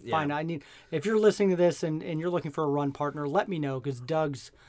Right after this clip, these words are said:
Speaker 2: a bummer and can't do a couple of rides. He's, well, if you do that salt bath,
Speaker 1: Maybe, maybe the
Speaker 2: after the
Speaker 1: salt
Speaker 2: salt
Speaker 1: bath will do
Speaker 2: soak,
Speaker 1: it.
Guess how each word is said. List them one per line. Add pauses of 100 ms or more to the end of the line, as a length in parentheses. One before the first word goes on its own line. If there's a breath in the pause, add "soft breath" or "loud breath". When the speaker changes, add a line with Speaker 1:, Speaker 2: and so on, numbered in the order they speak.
(200 soft breath)
Speaker 2:
a
bummer
and
can't
do
a
couple
of
rides.
He's, (280 loud breath)
well,
if
you
do
that
salt
bath,
Speaker 1:
Maybe,
maybe
the
Speaker 2:
after
the
Speaker 1:
salt
Speaker 2:
salt
Speaker 1:
bath
will
do
Speaker 2:
soak,
Speaker 1:
it.